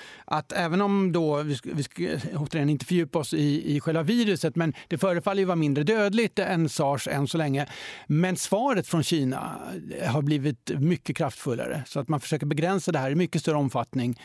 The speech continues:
än man gjorde tjugohundratvå, tjugohundratre, vilket då innebär att den kinesiska ekonomin mer eller mindre har stängts ner här under flera veckors tid. Och det andra, den andra faktorn här är att Kina som en global aktör är ju en jätte idag jämfört med en ganska obetydlig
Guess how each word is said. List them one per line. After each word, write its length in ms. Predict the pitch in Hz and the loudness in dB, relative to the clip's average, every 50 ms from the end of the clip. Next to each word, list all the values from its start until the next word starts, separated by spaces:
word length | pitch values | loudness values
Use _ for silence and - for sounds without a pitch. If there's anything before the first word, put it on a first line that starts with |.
| - - - | -16 -8 -4
än 160 | 151 143 143 | -2 0 2
man 260 | 139 135 135 139 147 | 2 2 0 0 0
gjorde 260 | 135 143 131 120 127 | 0 0 0 0 0
tjugohundratvå, 520 | - 147 123 120 131 131 - - 131 120 113 | -2 0 0 0 -2 -2 -2 -4 -4 -4 -2
tjugohundratre, 800 | - 143 123 127 143 147 160 - - 180 233 233 165 - 120 - - - - - - | -2 -2 0 0 0 0 -2 -2 -2 -2 0 0 0 -2 -4 -6 -10 -14 -16 -14 -6
vilket 500 | - 156 185 175 170 151 - 202 175 - | -2 0 2 2 0 0 -2 -2 -2 0
då 220 | - 160 156 160 160 | 0 0 2 2 2
innebär 460 | 156 147 139 131 139 139 139 139 147 | 2 0 0 0 -2 -2 -2 -2 -4
att 180 | 135 131 - | -4 -6 -4
den 100 | - 147 | -4 -4
kinesiska 480 | - - 165 143 120 - 143 120 - 147 | -2 0 -2 -2 0 -2 -4 -4 -4 -4
ekonomin 480 | 139 - 180 160 143 147 165 175 170 151 | -4 -2 -2 0 2 2 2 2 2 2
mer 220 | 151 175 214 240 | 2 2 2 2
eller 120 | 247 208 | 2 2
mindre 300 | 156 139 139 135 127 131 | 2 2 2 0 0 0
har 140 | 117 139 139 | 0 -2 -2
stängts 360 | - - 165 147 135 - - | -2 -2 -2 -2 -2 -2 -2
ner 240 | 151 160 196 233 247 | -2 0 0 0 0
här 200 | 139 127 131 135 | 0 0 0 0
under 400 | 131 131 135 135 135 131 131 123 - - - - _ | 0 0 0 2 2 0 0 -2 -4 -10 -18 -20 _
flera 280 | - 147 135 123 131 139 | -4 -4 -2 -2 -2 -2
veckors 380 | 143 117 - - 135 - - | -4 -4 -4 -4 -4 -4 -2
tid. 400 | - - 226 185 113 117 117 113 - - - - - - - | -2 -2 -2 0 -2 -4 -6 -8 -10 -12 -18 -20 -20 -20 -14
Och 480 | - - 196 196 180 - - _ - - - - _ _ | -2 2 2 2 2 0 -4 _ -12 -12 -12 -18 _ _
det 380 | 139 127 - 202 226 240 240 - - | -10 -2 0 2 2 4 2 2 0
andra, 400 | 208 208 208 185 160 165 202 190 | 0 0 2 2 2 2 0 0
den 160 | 165 180 196 | 0 0 0
andra 180 | 202 175 170 - | 2 2 2 2
faktorn 300 | - 233 - - 180 151 | 0 -2 0 0 0 0
här 180 | 143 135 147 | 0 0 0
är 180 | 156 147 147 139 | 0 0 0 -2
att 120 | 123 - | -4 -2
Kina 380 | - 180 160 131 135 165 180 147 | -2 -2 0 2 2 0 0 0
som 320 | - - 156 143 143 - - | -2 -2 -2 -2 -2 -2 -2
en 100 | 139 123 | -2 -2
global 360 | 135 147 120 135 127 135 131 | 0 0 0 0 -2 -2 -2
aktör 540 | 123 - - - 147 170 175 156 131 127 - | -4 -8 -6 -4 -2 -2 0 -2 -2 -4 -4
är 140 | - 139 131 | -2 -2 -2
ju 280 | 123 113 123 131 127 - | -2 -2 -4 -4 -4 -2
en 240 | - 131 123 120 120 | -2 -2 0 0 0
jätte 500 | 117 127 202 - - _ _ _ 214 185 | 0 -2 -4 -4 -4 _ _ _ -2 -2
idag 280 | 165 160 143 127 113 135 | 0 0 -2 -2 -2 -2
jämfört 380 | 135 127 113 107 - 117 - - | -2 -4 -4 -6 -8 -8 -6 -6
med 240 | 123 120 117 107 | -6 -6 -6 -6
en 240 | 123 120 117 113 123 | -6 -6 -6 -6 -6
ganska 440 | 120 113 110 - - 160 160 156 - | -6 -6 -8 -8 -6 -4 -4 -4 -4
obetydlig 800 | - 156 127 113 104 120 117 - - 240 233 185 151 131 120 | -4 -4 -4 -4 -4 -6 -4 -2 0 0 2 2 0 0 -2